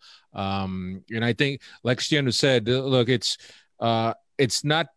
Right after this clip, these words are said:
the result that we wanted to get by any stretch of the imagination. Uh, but I think that even when the team has a bad day and they play shitty, um, when you see attitude, when you see sweat,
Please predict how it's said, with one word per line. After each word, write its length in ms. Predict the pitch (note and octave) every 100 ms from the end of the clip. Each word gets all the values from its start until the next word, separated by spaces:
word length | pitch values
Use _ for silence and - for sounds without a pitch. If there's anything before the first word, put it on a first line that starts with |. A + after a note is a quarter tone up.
| _ _ _ - G2+
the 140 | B2+ A#2
result 460 | A#2+ G2+ C#3+ C3+
that 100 | C3
we 120 | A2+
wanted 300 | A2+ A#2+ A2+
to 80 | -
get 320 | F2+ A#2+ -
by 260 | - G#2 G#2+
any 480 | A2 A#2 A2 G#2 G2+
stretch 400 | - - A#2+ -
of 60 |
the 60 | G#2
imagination. 800 | G#2 A2 F#2 G2 B2+ C#3 B2+ B2+ - - - -
Uh, 220 | A2+ A2+ G#2
but 100 | D#3
I 80 | E3
think 220 | E3 F#3+
that 100 | F3
even 340 | E3 F#3+ G3+ D#3
when 140 | D3
the 80 | B2+
team 300 | - C#3+ C#3
has 320 | C3 B2 A2
a 80 | A2
bad 300 | B2 B2 A2
day 220 | A#2+ B2
and 80 | A2+
they 80 | G#2+
play 300 | - A#2+ G#2+
shitty, 580 | - - C3+ A2+ A#2 - - - -
um, 420 | G#2+ A2 G#2+ A2 - -
when 240 | A#2+ C3
you 100 | C#3+
see 320 | - D#3+ D3
attitude, 580 | B2+ C#3 C#3 B2 A2+ F#2+
when 220 | G2 A2+
you 80 | A#2+
see 300 | A#2 C#3+ C3+
sweat, 520 | - - - C#3 B2+